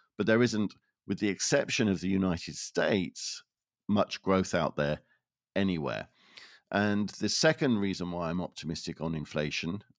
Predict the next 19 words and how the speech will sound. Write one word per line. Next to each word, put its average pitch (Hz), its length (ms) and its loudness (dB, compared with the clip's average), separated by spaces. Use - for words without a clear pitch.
uh, 82 340 -10
apart - 380 -2
from 90 140 -4
the 87 100 0
overall 92 580 0
economic 80 480 -6
background, 76 640 -2
is 95 220 -2
the 82 100 -6
second 98 420 0
factor 90 400 -2
that 87 200 -4
you 90 100 -2
mentioned, 92 520 -2
which - 120 -10
is 117 100 4
energy 123 300 2
prices. 73 560 -4
Now, 104 300 2